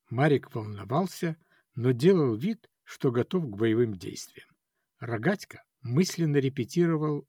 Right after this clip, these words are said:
ловлю мух, размахивал руками и был похож на революционного матроса, разогревающего себя перед взятием Зимнего.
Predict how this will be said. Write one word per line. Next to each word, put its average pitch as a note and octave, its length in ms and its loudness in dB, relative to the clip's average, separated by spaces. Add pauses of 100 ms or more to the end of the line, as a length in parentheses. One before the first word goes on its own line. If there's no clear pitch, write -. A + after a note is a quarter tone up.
ловлю B2+ 420 -2
мух, D3+ 400 -4 (140)
размахивал B2 720 0
руками C3+ 540 -4 (180)
и C3 100 -2
был C#3 220 4
похож D#3 420 0
на C3+ 360 2
революционного C3+ 920 2
матроса, D3 640 -2 (460)
разогревающего C3 960 2
себя C#3 340 0
перед A#2+ 260 0
взятием B2+ 480 -2
Зимнего. G#2 460 -10